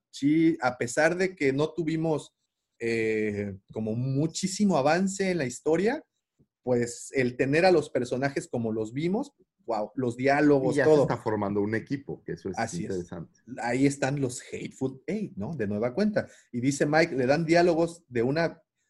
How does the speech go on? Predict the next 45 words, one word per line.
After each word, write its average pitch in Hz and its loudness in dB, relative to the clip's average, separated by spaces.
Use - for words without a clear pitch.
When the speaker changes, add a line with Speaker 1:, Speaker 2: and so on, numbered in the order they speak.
Speaker 1:
eh, 113 4
visión 139 0
de 117 2
alguien 143 2
que - -6
estuvo 190 0
dentro 127 -2
del 98 -4
Imperio. 98 -6
Giovanni, 214 6
eh, 120 0
le 120 0
da 123 4
también 117 -2
un 120 -4
nueve. 208 4
Ah, 120 0
los 147 2
que 165 2
no 185 2
han 202 4
opinado, 214 4
a - 4
ver, 202 4
pues 170 -2
ma-, 175 2
manden 180 2
de 175 4
una 180 4
vez 170 2
sus 180 -4
calificaciones. 175 2
Miguel 151 4
Ángel 185 4
Hernández, 190 4
yo 160 0
también 139 0
le 127 4
doy 123 4
un 117 0
nueve. 208 6
Este, 120 -4
pues 120 -6
gustó, 214 -2
¿no? 320 2